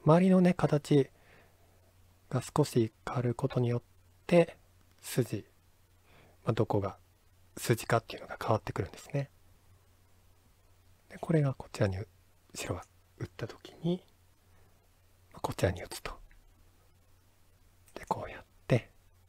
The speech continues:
で、切りまして、取った時に切る手があると。まあ、これで無条件で取れるんですね。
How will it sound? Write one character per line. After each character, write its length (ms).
で、 140
切 120
り 140
ま 160
し 160
て、 280
取 160
っ 80
た 140
時 240
に 240
切 120
る 80
手 100
が 100
あ 60
る 160
と。 80
ま 60
あ、 40
こ 120
れ 60
で 100
無 100
条 140
件 160
で 100
取 160
れ 40
る 120
ん 20
で 80
す 140
ね。 160